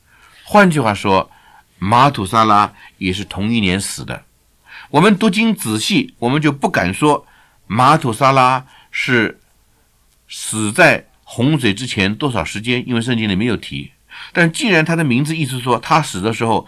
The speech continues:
有大事要发生，我们实在相信神用马土沙拉做一个记号，当他死了之后，不久洪水就来了，因为圣经上说，“再过七天，我要降雨在地上。”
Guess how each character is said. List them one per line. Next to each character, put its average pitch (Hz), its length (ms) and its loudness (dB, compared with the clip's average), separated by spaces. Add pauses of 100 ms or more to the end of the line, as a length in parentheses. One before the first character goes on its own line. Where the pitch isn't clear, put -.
(140)
有 101 100 -6
大 127 300 -2
事 107 140 -4
要 85 120 2
发 87 200 0
生， 90 260 -8 (480)
我 113 100 0
们 147 120 4
实 175 120 -4
在 208 160 4
相 156 240 2
信 127 240 -2 (380)
神 123 440 2
用 170 140 4
马 127 160 4
土 135 140 -2
沙 120 140 2
拉 120 120 4
做 120 160 -2
一 107 40 0
个 107 80 -2
记 107 180 -4
号， 90 260 -4 (400)
当 165 180 6
他 160 160 4
死 113 300 -6
了 139 120 0
之 160 140 0
后， - 300 0 (680)
不 214 100 4
久 80 420 0
洪 104 240 -6
水 95 120 -4
就 85 120 -2
来 67 180 -8
了， 64 120 -14 (300)
因 123 120 0
为 123 80 2
圣 127 140 -4
经 123 120 -2
上 120 140 2
说 107 280 0
，“再 147 220 2
过 117 200 -2
七 - 200 -6
天， 127 320 -2 (180)
我 92 100 -6
要 95 100 -2
降 107 320 -2
雨 78 80 -4
在 85 100 -4
地 80 160 -10
上。” 69 220 -14